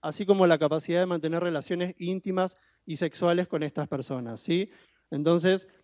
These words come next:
la más conocida y la, la orientación hegemónica es la heterosexualidad, pero también tenemos a la homosexualidad, que en el caso de dos varones es gays, dos mujeres lesbianas, la bisexualidad,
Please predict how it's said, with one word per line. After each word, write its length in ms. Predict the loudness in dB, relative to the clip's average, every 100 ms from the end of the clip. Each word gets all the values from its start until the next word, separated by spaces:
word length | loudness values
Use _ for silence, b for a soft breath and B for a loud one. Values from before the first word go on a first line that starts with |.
| _ _
la 280 | -10 -4 -2
más 480 | 2 4 4 0 -8
conocida 520 | -2 0 0 0 0
y 40 | 0
la, 560 | 0 -2 -4 -6 -12 -12
la 420 | -8 -6 -4 -4
orientación 640 | -4 -6 -6 2 6 6
hegemónica 500 | 6 0 0 0 0
es 80 | 0
la 180 | 2 2
heterosexualidad, 920 | 2 -2 -2 -4 -2 0 4 6 4 -2 b b b
pero 180 | -4 -2
también 280 | 0 0 0
tenemos 420 | 0 2 0 0
a 60 | 0
la 100 | 0
homosexualidad, 880 | -2 -4 -4 -4 0 4 6 4 0 _ _ _
que 140 | -6 -4
en 60 | -4
el 100 | -6
caso 320 | -6 0 2
de 80 | 4
dos 120 | 4
varones 440 | 4 0 -2 -6
es 180 | -10 -4
gays, 480 | 0 2 2 -2 -6
dos 160 | -6
mujeres 340 | -6 -8 -10 -8
lesbianas, 640 | -8 -2 0 0 -2 -4 b b b
la 220 | -2 2
bisexualidad, 920 | 2 0 -6 -6 -8 0 4 4 2